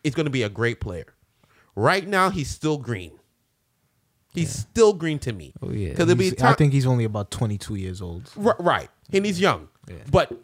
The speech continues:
Speaker 1: I think in the f-, for, for him right now, anything he does is like icing on the cake.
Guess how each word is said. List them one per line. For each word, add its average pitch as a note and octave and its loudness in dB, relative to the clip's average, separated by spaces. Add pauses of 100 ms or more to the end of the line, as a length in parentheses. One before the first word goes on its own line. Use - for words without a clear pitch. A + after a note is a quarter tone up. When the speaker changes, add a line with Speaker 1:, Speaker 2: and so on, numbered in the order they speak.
(180)
Speaker 1:
I G3+ 2
think A3 -6
in F#3 -2
the D#3+ 0
f-, - -20
for, D3 -4
for F#3+ 0
him A3+ 0
right G#3 0
now, G3 2 (1200)
anything G#3 0
he F#3+ -6
does G3 2
is E3+ -2
like D3+ 0
icing D3+ -4
on C#3 -2
the B2 -8
cake. - -10